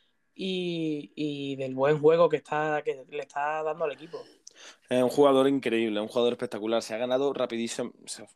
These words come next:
Speaker 2: vamos, rapidísimamente, eh, el cariño del Arcángel, porque es que su calidad lo ha hecho todo. Es decir, un jugador muy rápido, un jugador que, que aporta mucho, que tiene mucha profundidad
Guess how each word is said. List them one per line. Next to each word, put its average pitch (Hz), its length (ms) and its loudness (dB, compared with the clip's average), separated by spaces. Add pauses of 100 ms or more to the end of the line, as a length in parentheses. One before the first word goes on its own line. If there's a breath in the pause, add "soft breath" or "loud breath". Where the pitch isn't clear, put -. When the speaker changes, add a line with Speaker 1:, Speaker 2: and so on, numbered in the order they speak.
Speaker 2:
vamos, 110 200 -12
rapidísimamente, 120 800 0 (800 soft breath)
eh, 117 240 4
el 110 80 -2
cariño 120 340 0
del 127 120 6
Arcángel, 131 640 0 (180)
porque 107 220 -10
es - 60 -10
que 123 60 -4
su 117 140 -6
calidad 117 640 4 (200)
lo 117 160 -4
ha 117 60 0
hecho 120 180 -10
todo. 117 340 0
Es 110 60 -4
decir, 113 340 -4 (480 loud breath)
un 135 100 -4
jugador 127 380 2
muy 127 140 0
rápido, 156 380 4
un 151 60 0
jugador 131 300 -2
que, 127 340 -4
que 120 60 -10
aporta 120 320 -8
mucho, 151 340 -4
que 131 80 0
tiene 127 160 -2
mucha 135 220 -6
profundidad 127 580 0